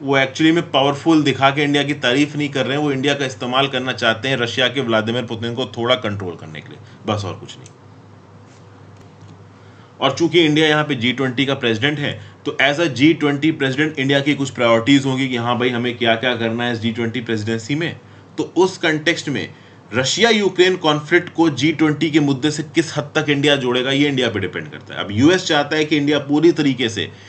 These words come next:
जी ट्वेंटी को रशिया यूक्रेन मुद्दे से जोड़ दें। विवेक काटजू साहब का बोलना है कि रशिया यूक्रेन मुद्दे में अब तक India ने बड़ा जबरदस्त तरीके से perform किया है, ठीक है ना। हमने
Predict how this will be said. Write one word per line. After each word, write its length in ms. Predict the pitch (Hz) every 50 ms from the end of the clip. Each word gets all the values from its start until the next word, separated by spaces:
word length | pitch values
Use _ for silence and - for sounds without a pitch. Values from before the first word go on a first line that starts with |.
| - - - 101
जी 140 | 120 165 170
ट्वेंटी 380 | 143 160 156 143 139 156 165
को 200 | 135 117 104 - - - - - - - - - - - - -
रशिया 320 | 135 147 147 - - 170 165
यूक्रेन 320 | 160 156 139 147 160 156
मुद्दे 300 | 151 139 120 110 127 135
से 100 | - 123
जोड़ 180 | 107 98 92 85
दें। 140 | - - 73 - - - - - - - - - - - - -
विवेक 320 | 104 127 160 220 247 233 -
काटजू 320 | 190 170 160 151 196 190
साहब 240 | - 170 156 151 151 170
का 80 | 156
बोलना 300 | 139 135 131 127 131 147
है 60 | 165
कि 80 | 165 165
रशिया 320 | 135 131 123 - 185 180
यूक्रेन 400 | 170 156 139 123 - 139 147 151
मुद्दे 320 | 151 139 123 110 107 127 131
में 100 | 147 156
अब 260 | - - 117 117 120 - -
तक 160 | 190 190 185 -
India 280 | 127 127 127 131 131 131
ने 100 | 143 156
बड़ा 240 | 143 120 120 139 143
जबरदस्त 480 | 127 117 110 113 110 107 135 - - -
तरीके 300 | 113 107 101 101 104 98
से 100 | 104 98
perform 380 | 95 85 80 - 82 78 76
किया 200 | 73 76 73 69
है, 80 | 69 - - - - - - - - - - - - - - -
ठीक 100 | 151 175
है 60 | 185
ना। 180 | 143 - - - - - - - - - -
हमने 400 | 131 143 156 160 170 185 202 202